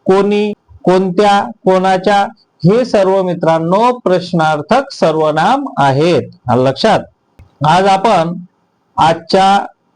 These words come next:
अ, तासिकेमध्ये, आजच्या व्हिडिओमध्ये सर्वनामाचे एकूण मेन चार प्रकार पाहिले आणि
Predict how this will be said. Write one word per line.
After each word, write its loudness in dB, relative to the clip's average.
अ, 0
तासिकेमध्ये, -2
आजच्या 0
व्हिडिओमध्ये 0
सर्वनामाचे 0
एकूण 0
मेन -2
चार 0
प्रकार -2
पाहिले -2
आणि -2